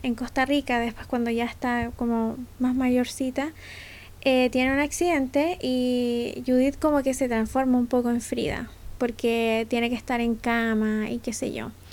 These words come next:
Entonces toda la película como que da vuelta en torno a los recuerdos de Judith de Frida,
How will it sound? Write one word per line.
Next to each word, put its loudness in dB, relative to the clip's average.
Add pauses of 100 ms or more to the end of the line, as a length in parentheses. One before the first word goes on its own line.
(720)
Entonces 0
toda 4
la 4
película 2
como -2
que -2
da 0
vuelta 0
en -4
torno -2
a 0
los 0
recuerdos 0
de 2
Judith 0
de 2
Frida, 2